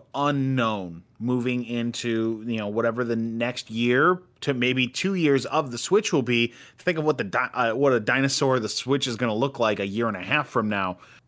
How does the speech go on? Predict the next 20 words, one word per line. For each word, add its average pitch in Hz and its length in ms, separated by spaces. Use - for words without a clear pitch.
um, 92 480
when 117 160
we're 120 160
fully 139 720
washed 120 540
in 107 180
the 101 80
current 110 320
generation. 107 680
But 101 260
Breath 170 200
of - 40
the 185 100
Wild 170 340
two 165 200
is 151 80
still 160 180
coming, 156 400
and, 113 640
uh, 90 200